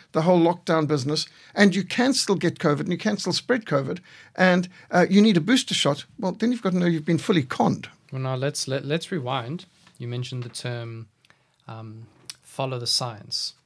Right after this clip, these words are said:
Speaker 2: Now, this is something that I say to all of my, uh, younger friends and friends of my age. How serious is covid nineteen? Just, just a very <clears throat> simple, le-, let's just go to pre-primary school level.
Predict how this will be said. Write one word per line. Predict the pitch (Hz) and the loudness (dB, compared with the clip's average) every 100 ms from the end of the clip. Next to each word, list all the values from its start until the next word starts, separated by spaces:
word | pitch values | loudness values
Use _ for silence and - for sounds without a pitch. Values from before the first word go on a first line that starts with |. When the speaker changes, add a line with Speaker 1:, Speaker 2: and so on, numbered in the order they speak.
| _ | _
Speaker 2:
Now, | 120 123 | -12 -6
this | 139 | -4
is | - | -2
something | 147 139 127 | -4 -6 -6
that | 123 | -2
I | 135 | -2
say | 135 127 | -4 -8
to | - | -8
all | 143 | -10
of | 127 | -8
my, | 123 120 113 113 | -8 -10 -12 -14
uh, | 120 117 | -16 -16
younger | 120 123 156 143 | -12 -6 -4 -4
friends | - 120 120 135 | -8 -10 -8 -8
and | 113 117 | -10 -12
friends | 120 117 117 | -10 -10 -10
of | |
my | 117 139 | -8 -6
age. | 139 113 156 - _ _ _ _ - | -6 -10 -14 -16 _ _ _ _ -8
How | 180 | -6
serious | 214 - 202 143 117 117 - - _ - _ 190 | -4 -4 -4 -6 -6 -6 -6 -8 _ -20 _ -6
is | 202 | -4
covid | - 135 123 120 | -4 -6 -6 -6
nineteen? | 113 113 - 113 113 _ _ _ | -10 -10 -10 -12 -14 _ _ _
Just, | - 196 - - | -6 -4 -4 -6
just | 214 - | -8 -8
a | |
very | 147 175 196 | -4 -2 -2
<clears throat> | - | -2
simple, | 170 147 131 | -4 -4 -6
le-, | 135 | -4
let's | 143 160 | -4 -4
just | 170 - | -6 -4
go | 160 | -4
to | |
pre-primary | 151 - 175 - 143 135 131 | -6 -6 -6 -4 -8 -6 -6
school | - 123 | -6 -10
level. | 113 107 - | -10 -14 -20